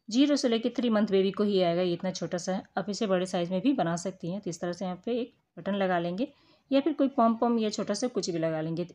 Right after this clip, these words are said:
एक सॉक्स हमारी रेडी हो गई। चलिए तो दूसरी बताती हूँ फिर आपको मैं। चलिए तो दूसरी सॉक्स बनाना शुरू करते हैं। इसे उल्टा ही रखेंगे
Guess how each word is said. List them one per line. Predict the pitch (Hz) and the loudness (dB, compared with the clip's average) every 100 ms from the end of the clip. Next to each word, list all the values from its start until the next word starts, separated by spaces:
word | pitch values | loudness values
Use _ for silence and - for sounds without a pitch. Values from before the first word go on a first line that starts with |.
| - | -6
एक | 240 | -4
सॉक्स | - 233 247 | -2 -2 2
हमारी | 226 226 | 2 2
रेडी | 220 220 226 | 0 0 0
हो | |
गई। | 214 277 | 0 -2
चलिए | - 160 165 | -2 -2 -2
तो | 165 | -2
दूसरी | 170 226 226 | -4 -2 -2
बताती | 220 220 226 | 0 -2 0
हूँ | 240 | -2
फिर | 240 226 | 0 0
आपको | 220 226 | -2 -2
मैं। | 247 - _ _ _ _ _ _ _ _ _ _ _ _ | -4 -6 _ _ _ _ _ _ _ _ _ _ _ _
चलिए | 202 202 | -6 -6
तो | 240 226 | -2 0
दूसरी | 196 220 233 | 0 -2 -2
सॉक्स | 226 220 226 | -2 -2 -2
बनाना | 214 214 | -2 -2
शुरू | 254 208 233 | -2 -4 -2
करते | 220 202 | -2 -2
हैं। | 220 | -6
इसे | - 175 208 | -4 -4 -2
उल्टा | 185 180 | -2 0
ही | 220 | 0
रखेंगे | 202 190 196 214 | 0 0 -2 -2